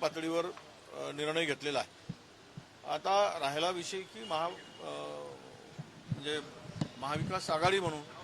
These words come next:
तर महाविकास आघाडी म्हणून आम्ही एकत्र लढणारच आहोत. ज्या ज्या ठिकाणी, अ, त्या सगळ्यांच्या बैठक होऊन अंतिम झालेला आहे त्यांना आम्ही हिरवी झेंडी देणार आहोत आणि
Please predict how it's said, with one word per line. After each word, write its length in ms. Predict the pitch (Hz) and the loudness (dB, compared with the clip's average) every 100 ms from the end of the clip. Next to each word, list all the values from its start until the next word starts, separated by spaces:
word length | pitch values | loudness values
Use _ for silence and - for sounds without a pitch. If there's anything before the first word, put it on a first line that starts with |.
| - - - - - - | -12 -14 -14 -16 -14 -8
तर 100 | 247 | -2
महाविकास 540 | 226 190 220 220 226 214 | 2 2 2 -4 -2 -2
आघाडी 220 | 196 220 | -2 -2
म्हणून 220 | 220 220 | -2 -2
आम्ही 180 | 202 220 | -2 -2
एकत्र 380 | 196 202 208 214 | -4 -4 -4 -2
लढणारच 520 | 196 190 220 226 208 | -2 2 2 2 2
आहोत. 180 | 175 160 - 135 | 0 0 -6 2
ज्या 180 | 160 | 4
ज्या 160 | 170 190 | 4 2
ठिकाणी, 640 | 196 180 185 180 190 190 196 - - 185 - - 131 | 0 -4 -4 -2 -4 -6 -8 -16 -16 -16 -16 -16 -10
अ, 360 | 139 101 71 143 143 139 139 135 139 71 - - - - | -6 -4 -2 -4 -6 -8 -10 -12 -16 -18 -18 -18 -18 -2
त्या 140 | 170 | -2
सगळ्यांच्या 480 | 175 151 165 180 196 | 0 0 0 0 0
बैठक 220 | 175 160 | 2 0
होऊन 260 | 180 180 175 | -2 -4 -6
अंतिम 360 | 156 151 180 180 | -6 -6 -8 0
झालेला 280 | 147 156 175 | 2 4 4
आहे 280 | 135 - - - - - - | 2 -6 -16 -18 -18 -20 -6
त्यांना 260 | 202 214 240 | -2 0 0
आम्ही 160 | 240 | 2
हिरवी 220 | 226 220 233 | 2 2 0
झेंडी 240 | 214 214 | 2 4
देणार 280 | 220 185 165 | 6 8 6
आहोत 160 | 113 - - - - - - - | 4 -4 -18 -20 -20 -20 -20 -6
आणि 120 | 185 | -4